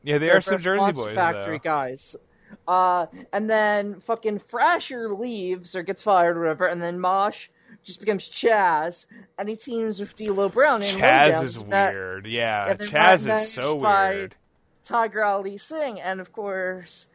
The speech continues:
Speaker 2: but D'Lo Brown is also from fucking Central Jersey. They're all from, like, Cherry Hill, Camden,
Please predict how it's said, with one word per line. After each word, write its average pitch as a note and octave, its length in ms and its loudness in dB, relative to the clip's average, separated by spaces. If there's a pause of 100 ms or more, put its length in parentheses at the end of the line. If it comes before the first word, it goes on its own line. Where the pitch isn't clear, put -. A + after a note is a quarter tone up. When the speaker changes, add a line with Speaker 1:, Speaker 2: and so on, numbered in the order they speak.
(520)
Speaker 2:
but G3+ 300 4 (160)
D'Lo G#3 300 0
Brown C4+ 400 2
is G3 160 -6
also G3+ 880 2
from F3+ 200 -12
fucking F#3+ 420 -2
Central F3+ 360 -6
Jersey. D3 540 -4
They're E3 160 2
all A3 100 4
from, A3+ 140 -10
like, G#3+ 160 -2
Cherry G3 300 -2
Hill, F#3+ 120 0
Camden, F3 680 -4